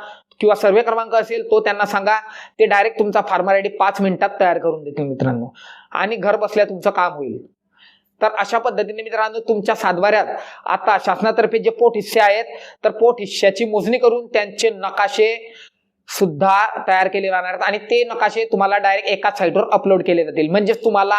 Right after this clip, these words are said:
आता तुमच्या भावकीमध्ये जे भांडणं सुरू आहेत तुमचे वैयक्तिक, ती भांडणं कमी होऊन शासनाचे, शासनाचा सुद्धा गोंधळ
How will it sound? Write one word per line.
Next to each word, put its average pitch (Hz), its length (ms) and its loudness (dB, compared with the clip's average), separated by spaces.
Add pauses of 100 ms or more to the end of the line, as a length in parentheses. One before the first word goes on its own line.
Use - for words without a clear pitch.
(140)
आता 202 340 2
तुमच्या 196 240 0
भावकीमध्ये 185 600 2
जे 208 100 2
भांडणं 196 320 -2
सुरू 208 180 2
आहेत 220 140 2
तुमचे 208 240 2
वैयक्तिक, 208 460 -2
ती 240 180 -2
भांडणं 196 420 0
कमी 220 180 2
होऊन 233 460 -2 (460)
शासनाचे, 214 760 0 (800)
शासनाचा 208 500 0
सुद्धा 208 260 2
गोंधळ 196 360 0